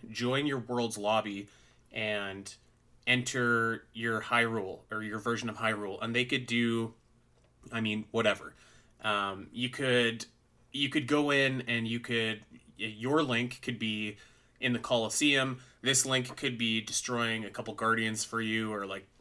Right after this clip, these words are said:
unlocking shrines, or, or something like that, whatever. Maybe there's some sort of connectivity dungeon that's, like, completely across worlds in Hyrule. I don't know, something like that. But, like,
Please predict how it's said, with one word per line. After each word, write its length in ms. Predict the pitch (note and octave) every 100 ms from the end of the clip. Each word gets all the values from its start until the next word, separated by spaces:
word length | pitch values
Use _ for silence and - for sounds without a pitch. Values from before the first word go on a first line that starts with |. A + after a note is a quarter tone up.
| A#2+
unlocking 480 | B2 A2 G#2+ G#2+
shrines, 300 | G2 A#2 A2
or, 200 | G#2+ A#2+ A#2+
or 40 | C3
something 340 | - E3 D3+
like 140 | B2+
that, 180 | G#2+ F#2
whatever. 260 | A#2+ A2+ G#2+
Maybe 220 | B2 C#3
there's 220 | C#3+ C3
some 180 | - B2+
sort 240 | - A#2+
of 200 | A2+ A2 - - - _ _ _
connectivity 800 | - C3+ B2 - A#2 A2+ A2 G#2
dungeon 600 | A2+ A2 A2 A2+ A2 G#2+
that's, 240 | G#2 G#2 -
like, 140 | G#2 - - _ -
completely 680 | C3 - C#3+ C#3 C3 B2 A#2+
across 440 | A#2+ - A#2+ -
worlds 460 | G#2+ G#2+ G#2+ - -
in 460 | G#2+ G#2 G2 G2 G2+ _ _
Hyrule. 460 | A#2+ A2+ G2+ G#2+ C#3
I 120 | B2+ C3
don't 100 | B2
know, 120 | F2
something 280 | - C#3+ D3
like 180 | A2
that. 220 | G#2+ F#2+ -
But, 60 |
like, 160 | B2